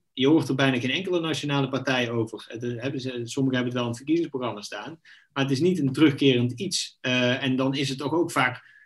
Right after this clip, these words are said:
ja, een beetje mondjesmaat dat ze zich daarvoor durven uitspreken. Dus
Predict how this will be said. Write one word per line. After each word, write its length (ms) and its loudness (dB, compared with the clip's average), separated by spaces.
ja, 200 -8
een 100 -6
beetje 420 8
mondjesmaat 840 4
dat 160 0
ze 80 -4
zich 180 2
daarvoor 500 0
durven 300 0
uitspreken. 500 0
Dus 420 -4